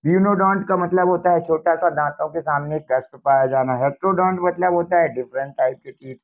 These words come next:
Thichodont का मतलब होता है दांत जो होते हैं वो bone से जा करके अटैच हैं।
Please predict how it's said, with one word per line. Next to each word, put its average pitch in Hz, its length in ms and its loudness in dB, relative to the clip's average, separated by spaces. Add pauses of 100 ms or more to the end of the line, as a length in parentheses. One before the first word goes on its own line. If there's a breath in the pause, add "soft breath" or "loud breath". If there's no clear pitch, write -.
(420)
Thichodont 185 600 0
का 175 100 0
मतलब 165 280 -2
होता 156 280 2
है 190 400 2 (680 soft breath)
दांत 147 400 0 (120)
जो 170 360 0
होते 170 260 2
हैं 185 160 2
वो 226 160 4
bone 165 420 2
से 180 180 2
जा 147 220 2
करके 135 360 -2
अटैच 147 640 0
हैं। 104 140 -18